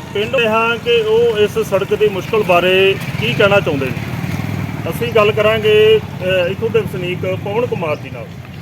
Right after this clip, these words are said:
ਪਵਨ ਜੀ, ਕਿਸ ਤਰ੍ਹਾਂ ਵੇਖਦੇ ਹੋ ਸੜਕ ਦਾ ਜੋ, ਅ, ਇੰਨੀ ਦੁਰਦਸ਼ਾ ਹੈ,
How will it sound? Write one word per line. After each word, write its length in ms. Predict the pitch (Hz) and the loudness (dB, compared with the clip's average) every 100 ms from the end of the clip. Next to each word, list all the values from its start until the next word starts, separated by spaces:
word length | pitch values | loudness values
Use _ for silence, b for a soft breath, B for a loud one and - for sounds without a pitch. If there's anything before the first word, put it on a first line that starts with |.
| - - - - - - - - | -16 -16 -14 -14 -14 -14 -14 -6
ਪਵਨ 280 | 196 220 233 | -4 -2 -4
ਜੀ, 320 | 254 262 254 - - | -6 -6 -8 -12 -4
ਕਿਸ 120 | 214 | -4
ਤਰ੍ਹਾਂ 240 | 214 262 240 | 0 0 4
ਵੇਖਦੇ 400 | 220 202 214 226 | 4 4 4 4
ਹੋ 300 | 202 214 208 | 6 4 2
ਸੜਕ 320 | - 180 214 | 0 -2 -2
ਦਾ 220 | 208 202 | 2 2
ਜੋ, 500 | 175 180 180 185 180 156 | 2 -6 -6 -6 -6 -8
ਅ, 340 | 156 160 151 170 | -6 -4 -6 -8
ਇੰਨੀ 240 | 170 185 | -10 -10
ਦੁਰਦਸ਼ਾ 560 | 156 160 165 165 185 170 | -8 -8 -8 -2 2 4
ਹੈ, 280 | 170 170 | 4 0